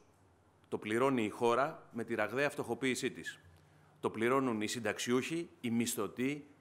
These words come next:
και οι φορολογούμενοι με τη σφαγή των εισοδημάτων τους που έχει ήδη ξεκινήσει. Όλα αυτά τα γνώριζαν στην κυβέρνηση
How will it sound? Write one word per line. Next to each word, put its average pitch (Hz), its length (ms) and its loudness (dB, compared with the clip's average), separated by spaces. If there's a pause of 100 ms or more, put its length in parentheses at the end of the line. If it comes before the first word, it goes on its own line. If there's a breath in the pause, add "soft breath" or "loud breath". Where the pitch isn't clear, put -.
(300 loud breath)
και 127 100 0
οι 117 40 2
φορολογούμενοι 120 840 2 (380)
με 110 160 -2
τη 107 100 -8
σφαγή 117 320 0
των 135 160 2
εισοδημάτων 113 600 0
τους - 300 -6 (420)
που 117 100 -2
έχει 120 320 -2 (220)
ήδη 113 240 -4
ξεκινήσει. 104 640 -6 (1080 loud breath)
Όλα 165 240 4
αυτά 165 680 2
τα 131 120 0
γνώριζαν 135 560 2
στην 110 140 -10
κυβέρνηση 101 640 -4